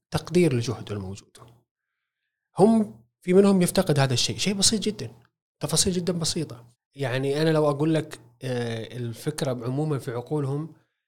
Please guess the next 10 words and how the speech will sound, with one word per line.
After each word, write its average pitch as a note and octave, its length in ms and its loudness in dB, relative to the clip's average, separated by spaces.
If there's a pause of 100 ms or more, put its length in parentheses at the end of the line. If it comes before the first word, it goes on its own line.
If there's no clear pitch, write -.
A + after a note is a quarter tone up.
(240)
هي D3 180 -2
ما E3 140 0
تبدأ D3 520 -6 (120)
ب-، A#2+ 840 -8 (440)
بالجريمة C#3+ 380 0
اللي B2+ 100 0
حصلت - 320 -4
في A#2 60 -8
مسرح A#2 280 -8
الجريمة. G#2 340 -14